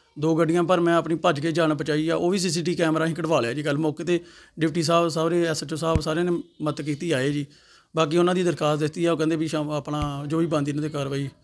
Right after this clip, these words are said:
ਮੈਂ ਕਰਾਉਣਾ ਚਾਹੁੰਦਾ, ਵੀ ਵੱਧ ਤੋਂ ਵੱਧ ਕਰਨ। ਮੈਨੂੰ ਇਹਨਾਂ ਤੋਂ ਖਤਰਾ ਵਾ, ਕੱਲ੍ਹ ਨੂੰ ਮੇਰਾ ਜਾਨੀ ਮਾਲੀ ਦਾ ਨੁਕਸਾਨ ਜੋ ਵੀ ਹੋਊਗਾ ਤੇ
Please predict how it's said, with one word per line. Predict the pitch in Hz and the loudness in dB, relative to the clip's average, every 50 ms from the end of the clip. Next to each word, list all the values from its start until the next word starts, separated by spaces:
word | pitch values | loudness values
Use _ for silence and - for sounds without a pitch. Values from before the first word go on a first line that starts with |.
| _ _ - | _ _ -6
ਮੈਂ | 165 165 | -6 -2
ਕਰਾਉਣਾ | - 170 156 151 143 147 | 0 0 0 2 0 0
ਚਾਹੁੰਦਾ, | 139 151 147 160 | 0 0 0 2
ਵੀ | 165 151 | 2 0
ਵੱਧ | 143 139 | 0 0
ਤੋਂ | - 160 | 0 -2
ਵੱਧ | 165 165 | -2 0
ਕਰਨ। | 147 160 160 | 0 -2 0
ਮੈਨੂੰ | 160 165 165 170 170 175 175 170 165 - - - - - - - | 0 0 0 0 0 0 0 -2 -4 -6 -10 -20 -20 -20 -10 -4
ਇਹਨਾਂ | - 160 175 185 | 0 2 4 4
ਤੋਂ | 196 | 4
ਖਤਰਾ | 190 - 160 131 147 165 180 | 2 0 0 2 4 4 4
ਵਾ, | 175 170 151 - _ _ _ _ _ _ _ _ _ | 2 0 -4 -6 _ _ _ _ _ _ _ _ _
ਕੱਲ੍ਹ | - 175 170 | 0 2 2
ਨੂੰ | 185 190 | 2 2
ਮੇਰਾ | 185 180 185 | 4 4 4
ਜਾਨੀ | 175 151 165 156 160 180 | 4 4 2 2 2 2
ਮਾਲੀ | 180 180 175 175 | 2 2 2 2
ਦਾ | 180 180 | 2 2
ਨੁਕਸਾਨ | 175 165 - 170 156 160 | 0 0 2 2 2 2
ਜੋ | 151 151 147 156 | 2 2 2 2
ਵੀ | 170 175 | 2 2
ਹੋਊਗਾ | 175 160 156 165 | 2 2 2 0
ਤੇ | 151 180 175 170 | 0 0 -2 -4